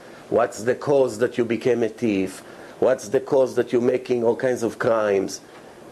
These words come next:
It's, you will see, you will understand. You know, uh, or, uh, one guy, he asked a question. He said, you know, the, the Gemara says that there are three questions in the trial of a person. The trial is one year. That's why we say Kaddish for one year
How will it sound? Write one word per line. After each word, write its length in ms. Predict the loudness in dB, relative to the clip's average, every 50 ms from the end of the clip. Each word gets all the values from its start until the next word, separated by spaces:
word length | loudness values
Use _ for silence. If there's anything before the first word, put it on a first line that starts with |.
| -20 -20 -20 -20 -6 -2
It's, 320 | -2 -2 -2 -4 -8 -4 -2
you 320 | 0 0 2 2 2 2
will 120 | 2 2
see, 280 | 0 0 0 0 2 4
you 120 | 4 4
will 120 | 4 4 4
understand. 800 | 4 2 2 0 -4 -4 -2 0 0 0 0 0 -2 -6 -8 -12 -16 -20 -20 -20 -20 -20 -20 -20 -14 -6 -2
You 140 | 2 2 4
know, 220 | 4 4 4 4
uh, 240 | 6 6 4 4 4
or, 280 | 4 4 4 4 4 4
uh, 120 | 4 4
one 280 | 4 4 2 2 2 2
guy, 480 | 2 4 4 4 2 2 0 -2 -4 -8 -14 -20 -20 -20 -20 -20 -20 -20 -20 -20 -20 -20 -20 -20 -20 -20 -18 -8 -4
he 140 | 0 0 2
asked 260 | 0 0 -2 -4 -6
a 60 | -4
question. 540 | 0 0 0 0 0 -2 -4 -4 -4 -4 -4
He 60 | -4
said, 300 | -2 0 2 2 4 4
you 80 | 4 4
know, 140 | 4 2
the, 120 | 2 0 -4
the 260 | -6 -4 -4 -2 0
Gemara 320 | 0 0 0 0 0 -2
says 520 | -2 -2 0 2 2 2 2 0 -2 -8 -18 -20 -20 -20 -20 -20 -20 -20 -20 -20 -20 -20 -20 -20 -20 -20 -20 -14 -4
that 280 | 0 2 2 2 2 2
there 120 | 2 2
are 120 | 2 0 -2
three 240 | -2 0 0 0
questions 540 | 0 0 0 -2 -2 -2 0 0 2 2 2
in 80 | 2 2
the 100 | 2 0
trial 400 | 0 0 0 2 2 2 2 2
of 80 | 2
a 80 | 0 0
person. 560 | 0 0 -2 -2 -2 -4 -8 -8 -8 -10 -8 -6
The 100 | -4 -4
trial 300 | -2 0 0 2 2 2
is 140 | 2 2 2
one 260 | 2 2 2 2 2
year. 140 | 2 2 2
That's 200 | 2 0 0 0
why 100 | 0 0
we 120 | 0 0 0
say 180 | -2 -2 -4
Kaddish 380 | -2 -2 -2 -2 -2 -2 -2 -2
for 160 | 0 2 2
one 180 | 2 4 4 2
year 200 | 2 0 -2